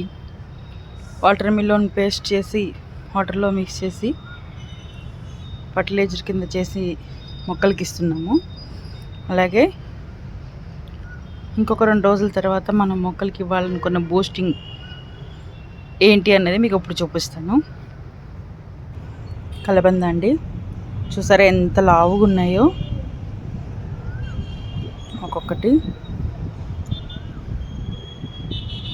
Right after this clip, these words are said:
మా పాప తలకు పెట్టడానికి, ఆయిల్ కాయడానికి, నా మొక్కలకి బూస్టింగ్కి ఒక ఉపయోగపడే ఏక-, ఏకైక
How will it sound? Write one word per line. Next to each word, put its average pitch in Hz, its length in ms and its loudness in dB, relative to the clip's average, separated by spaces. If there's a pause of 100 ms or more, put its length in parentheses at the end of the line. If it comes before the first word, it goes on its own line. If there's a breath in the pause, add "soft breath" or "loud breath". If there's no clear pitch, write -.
(320)
మా 202 100 0 (100)
పాప 185 400 6
తలకు 180 300 4
పెట్టడానికి, 180 640 2 (600)
ఆయిల్ 175 280 8
కాయడానికి, 165 640 4 (960)
నా 190 80 6 (140)
మొక్కలకి 185 500 4
బూస్టింగ్కి 156 640 0 (1200)
ఒక 180 220 2 (220)
ఉపయోగపడే 202 640 8 (1300)
ఏక-, 190 240 2 (360)
ఏకైక 208 760 8